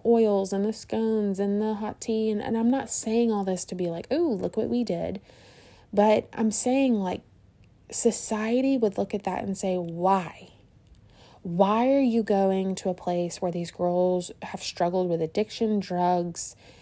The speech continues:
you know, whatever? Why are you going and you're spending time with them?" And there's just something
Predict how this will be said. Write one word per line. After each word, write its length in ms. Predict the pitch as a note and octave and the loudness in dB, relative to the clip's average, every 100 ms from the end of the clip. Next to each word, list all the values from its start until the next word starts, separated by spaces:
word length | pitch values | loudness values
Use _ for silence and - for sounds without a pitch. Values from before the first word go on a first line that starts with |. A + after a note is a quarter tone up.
| - | -8
you 120 | - G3 | 0 2
know, 160 | F3 | 2
whatever? 840 | - D#3+ D#3+ G3+ B3 G#3+ G#3 E3 D#3 | -2 -2 4 8 8 6 2 0 -2
Why 380 | D#3 E3 G#3 | -4 -4 -2
are 80 | C#4 | 0
you 240 | C#4+ A3+ G#3+ | 2 2 2
going 320 | G#3 G#3+ G3 | 2 2 0
and 160 | F3+ | -2
you're 100 | F3 | -4
spending 320 | E3+ G3+ F#3 E3+ | -6 -6 -6 -6
time 280 | - G3 | -6 -2
with 100 | A3+ | -2
them?" 100 | F3+ - | -2 -6
And 140 | F#3+ | -6
there's 200 | F#3+ F#3 | -6 -8
just 440 | - B3 B3+ - | -4 -2 -2 -4
something 680 | - G#3+ G#3+ F#3+ F3+ F3 G3+ | -4 -4 -2 -4 -6 -4 -6